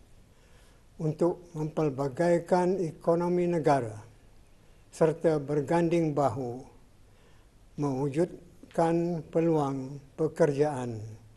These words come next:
bagi anak-anak tempatan. Dengan adanya semangat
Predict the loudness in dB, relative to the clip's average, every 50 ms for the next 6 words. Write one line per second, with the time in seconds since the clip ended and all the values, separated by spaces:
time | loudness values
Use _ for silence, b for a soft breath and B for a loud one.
0 | b b b b b b b b -6 -4 -2 0 0 -2 -2 -4 -4 -2 0 0
1 | 0 0 -2 -4 -8 -10 -10 -8 -6 -6 -6 -8 -10 -10 -10 -10 -8 -8 -8 -10
2 | -10 -10 -14 -14 -14 -16 -20 -20 -20 -20 -20 -20 -20 -20 -20 -20 -20 -20 -20 _
3 | -20 b b b b b b b b b b b b b b -20 -10 -4 0 2
4 | 4 4 2 2 0 0 0 2 6 6 6 8 6 4 2 2 0 2 2 4
5 | 4 4 2 2